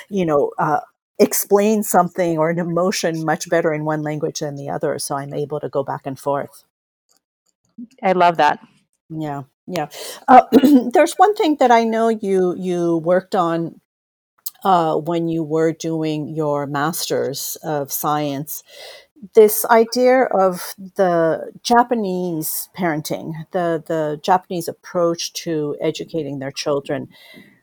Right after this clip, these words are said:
Speaker 1: Can you speak a little bit to that? Like, if, what are the major differences that you see in Japanese families as, um, U S families?
Speaker 2: Sure. Um,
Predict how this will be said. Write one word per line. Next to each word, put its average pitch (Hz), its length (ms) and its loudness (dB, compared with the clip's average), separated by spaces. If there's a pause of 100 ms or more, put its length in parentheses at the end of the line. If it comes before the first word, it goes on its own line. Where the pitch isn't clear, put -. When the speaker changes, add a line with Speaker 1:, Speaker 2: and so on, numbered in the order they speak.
(360)
Speaker 1:
Can 285 200 2
you 415 100 4
speak 302 320 -2
a 269 60 4
little 240 280 6
bit 226 300 4
to 233 220 -2
that? 202 320 4
Like, 180 240 -4
if, - 480 -8 (180)
what 190 300 0
are 185 240 4
the 202 120 -6
major 196 420 -4
differences 196 840 -6
that 180 180 -2
you 170 260 -8
see 175 720 -4
in 165 520 -4
Japanese 156 500 -6
families 156 680 -6
as, 139 520 -6
um, 139 440 -10
U 151 280 -6
S 143 160 -4
families? 185 540 -8 (500)
Speaker 2:
Sure. 254 640 4
Um, 220 460 6